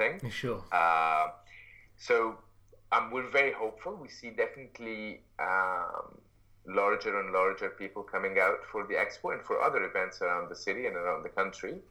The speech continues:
Speaker 1: Uh, but there is definitely a lot of work that still needs to be done in this area.
Speaker 2: Okay, so the green shoots of progress, so to speak, but more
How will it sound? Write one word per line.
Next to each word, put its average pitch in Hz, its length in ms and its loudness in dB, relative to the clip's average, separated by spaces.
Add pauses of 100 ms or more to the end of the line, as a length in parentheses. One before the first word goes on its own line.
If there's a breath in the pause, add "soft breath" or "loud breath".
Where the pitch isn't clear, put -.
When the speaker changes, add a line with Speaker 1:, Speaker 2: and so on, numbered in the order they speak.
(340 soft breath)
Speaker 1:
Uh, 82 380 4 (160)
but 92 160 4
there 98 160 -4
is - 60 -12
definitely 98 480 -2 (100)
a - 20 -4 (140)
lot 90 180 4
of - 40 -8 (100)
work 82 280 0
that - 100 -6 (100)
still 82 180 -2
needs 80 340 -12
to 71 60 -16
be 78 180 -8
done 76 160 -2
in 71 120 -12
this - 120 -8 (120)
area. - 160 -6 (560)
Speaker 2:
Okay, - 240 -8
so 123 140 -2 (640 soft breath)
the 127 160 -2
green 143 180 4
shoots 135 260 -2
of 127 140 -2
progress, 117 580 4 (100)
so 113 100 0
to 104 140 -6
speak, 113 180 -4
but 123 80 -4
more 120 180 0